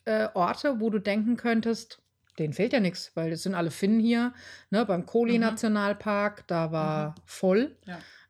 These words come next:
Speaker 1: Ähm, aber das sind ja bestimmte Spots, wo, wo die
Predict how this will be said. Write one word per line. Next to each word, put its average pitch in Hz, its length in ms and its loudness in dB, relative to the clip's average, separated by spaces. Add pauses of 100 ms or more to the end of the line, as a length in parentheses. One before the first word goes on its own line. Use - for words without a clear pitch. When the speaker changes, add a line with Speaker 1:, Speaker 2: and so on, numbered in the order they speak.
(140)
Speaker 1:
Ähm, 190 720 2
aber 196 180 0
das 208 180 -2
sind 220 160 2
ja 226 80 -2
bestimmte 208 460 -4
Spots, - 600 -4
wo, 196 300 0
wo 190 160 0
die 190 320 -2